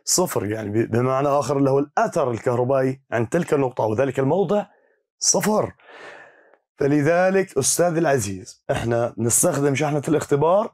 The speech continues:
للكشف عن وجود مجال كهربائي لتخطيط المجال الكهربائي عند موضع أو موقع معين. طيب، المسار الوهمي اللي بتسلكه شحنة الاختبار يا أستاذ، عند وضعها بشكل حر في منطقة محيطة بكيو سورس،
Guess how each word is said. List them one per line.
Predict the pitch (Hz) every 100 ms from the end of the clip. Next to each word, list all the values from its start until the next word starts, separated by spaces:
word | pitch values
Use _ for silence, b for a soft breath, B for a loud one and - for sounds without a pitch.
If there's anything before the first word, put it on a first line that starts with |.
| -
للكشف | 127 113 151 131 120
عن | 117
وجود | 120 117 131
مجال | 123 120 143
كهربائي | 147 131 135 151 180 214 - _ -
لتخطيط | 123 110 - 160 143
المجال | 139 127 156
الكهربائي | 139 139 139 143 147 156 - -
عند | 113 135 127
موضع | 120 135 127 131
أو | 117 113 107
موقع | 117 117 117
معين. | 117 131 165 220 131 - - B B B B B
طيب، | 151 147 147 139
المسار | 139 143 135 196 185
الوهمي | 180 175 156 147
اللي | 147
بتسلكه | 139 165 151 147 127
شحنة | 151 131 131
الاختبار | 143 131 - 143 143 139 139 _ B B B B B B B 131
يا | 151
أستاذ، | 139 - 143 143 143 135
عند | 107 110 117
وضعها | 135 143 120 127 143 147
بشكل | - 101 117 139 135
حر | - 143 143 143 - - _
في | 120
منطقة | 127 180 185 151 151
محيطة | 131 143 139
بكيو | 135 131 117 92 - 151
سورس، | 147 156 165 160 - -